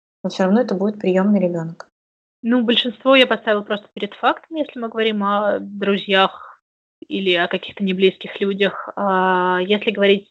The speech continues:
Speaker 2: о маме, с которой мы жили тогда, и о бабушке, с которой мы жили тогда, то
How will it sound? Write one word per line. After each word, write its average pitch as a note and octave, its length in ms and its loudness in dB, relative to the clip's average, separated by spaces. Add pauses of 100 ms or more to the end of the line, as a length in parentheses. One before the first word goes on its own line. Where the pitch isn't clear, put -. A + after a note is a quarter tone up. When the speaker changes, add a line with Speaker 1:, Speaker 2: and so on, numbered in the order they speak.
Speaker 2:
о G3+ 160 4
маме, F3+ 380 4
с - 20 -20
которой F#3 340 -4
мы E3+ 480 -4
жили F3 680 0 (320)
тогда, E3 500 2 (380)
и - 80 2
о E3+ 100 2
бабушке, A3 480 0
с - 60 -20
которой B3 240 0
мы A#3+ 140 0
жили A3 240 -2
тогда, G#3 500 -2 (160)
то G#3+ 840 4